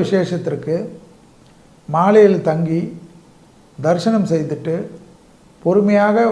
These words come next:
ஒரு இரவு கூட கோயிலுடைய அந்த சுத்தி இருக்கக்கூடிய விடுதிகளில் தங்கிவிட்டு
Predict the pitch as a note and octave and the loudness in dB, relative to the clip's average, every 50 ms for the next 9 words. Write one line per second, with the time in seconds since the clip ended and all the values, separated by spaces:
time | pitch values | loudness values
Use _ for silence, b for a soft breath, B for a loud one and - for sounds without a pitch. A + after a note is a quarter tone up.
0 | F#3 F3 F3 E3+ F3 F3 F3+ G3+ A3 G#3+ G3+ E3 D#3+ F3 F3+ G3+ B3 - - - | 0 0 0 2 2 2 2 4 4 4 4 2 2 2 2 2 0 -2 -6 -14
1 | - - - - - - - b b b b b b b b - - - - G3+ | -18 -20 -20 -20 -20 -20 -20 b b b b b b b b -20 -12 -2 4 4
2 | A3 A3+ A3+ G#3+ G3+ F#3 F3+ E3+ E3 E3 F3+ G3 A#3 - - - - - - - | 6 6 6 4 0 0 0 2 2 4 4 2 0 -2 -6 -12 -16 -20 -20 -20
3 | - - - - - _ _ _ - - _ _ _ - _ - F3 E3 F3 E3+ | -20 -20 -20 -20 -20 _ _ _ -20 -20 _ _ _ -20 _ -10 -4 0 2 2
4 | - - F#3+ F#3+ - A3+ A3+ A3 G3+ F3 E3+ F3+ E3+ E3+ E3+ E3 E3+ D#3+ D#3 F3+ | 2 2 -2 -2 -2 0 0 0 0 0 -2 -2 -2 -2 -2 -2 0 -2 -2 -2
5 | F#3 F3 G3+ F3+ F3+ E3 D#3+ D3+ D#3 - D#3+ E3 E3+ F3 D#3 D3+ - - D#3 | -2 -2 -4 -4 -2 -2 -4 -4 -2 -4 -2 -2 -2 -2 -2 -4 -4 -4 -4